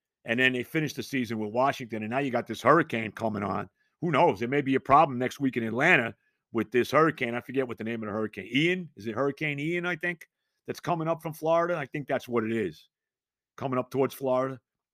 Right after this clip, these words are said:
I think so. So who knows if that puts, that changes things this weekend with the Jets and the Braves. I, uh, Jets, the Mets and the Braves. That was a,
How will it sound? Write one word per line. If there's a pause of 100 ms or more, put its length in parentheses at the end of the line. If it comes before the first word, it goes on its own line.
I
think
so. (160)
So
who
knows
if
that
puts, (580)
that
changes
things
this
weekend
with
the
Jets
and
the
Braves.
I,
uh,
Jets,
the
Mets
and
the
Braves.
That
was
a,